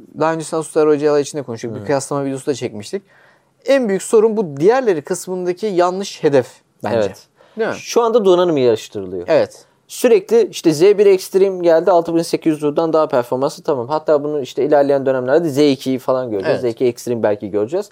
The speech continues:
Speaker 2: Sürekli donanım yarıştırıyor olacaklar. Kendi arayüzlerini belki güncelleyecekler. Daha sorunsuz bir hale getirecekler. Eyvallah, okey. Ama bu makine yine açıldığında Windows bir bilgisayar olarak açılıyor mu?
Speaker 1: Ya evet.
Speaker 2: Yine Windows gibi bir makine gibi hissiyat geçiyor mu? Ya benim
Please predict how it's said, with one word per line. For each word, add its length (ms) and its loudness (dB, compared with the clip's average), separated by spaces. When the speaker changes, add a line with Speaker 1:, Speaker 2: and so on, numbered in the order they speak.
Speaker 2:
Sürekli 460 -2
donanım 320 4
yarıştırıyor 520 0
olacaklar. 420 -4
Kendi 380 2
arayüzlerini 460 2
belki 280 0
güncelleyecekler. 840 0
Daha 160 2
sorunsuz 420 -6
bir 40 0
hale 180 0
getirecekler. 560 -4
Eyvallah, 480 -4
okey. 360 -6
Ama 260 0
bu 80 -2
makine 300 -4
yine 200 -2
açıldığında 440 0
Windows 420 0
bir 120 -4
bilgisayar 280 -4
olarak 240 -2
açılıyor 380 -4
mu? 120 -12
Speaker 1:
Ya 200 2
evet. 380 0
Speaker 2:
Yine 180 4
Windows 460 4
gibi 220 0
bir 80 4
makine 380 0
gibi 220 2
hissiyat 400 0
geçiyor 280 2
mu? 80 -6
Ya 220 2
benim 220 0